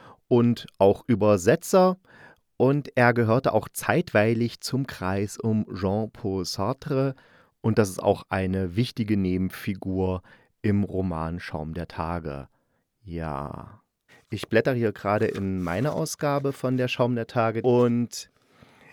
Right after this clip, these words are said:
ich glaube, es wird schon sehr deutlich, was das für ein Buch ist, wenn ich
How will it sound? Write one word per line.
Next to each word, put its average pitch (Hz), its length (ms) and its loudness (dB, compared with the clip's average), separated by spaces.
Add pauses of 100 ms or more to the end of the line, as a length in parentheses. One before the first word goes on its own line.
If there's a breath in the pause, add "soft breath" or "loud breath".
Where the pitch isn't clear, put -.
(460 soft breath)
ich - 220 -10
glaube, 160 380 6
es 147 140 2
wird 151 160 -2
schon 135 200 2
sehr 120 220 2
deutlich, 127 1000 0
was 113 400 -2
das 123 240 -4
für - 240 -4
ein 104 240 -2
Buch 101 320 -10
ist, 151 420 -4
wenn 113 160 0
ich 113 320 -8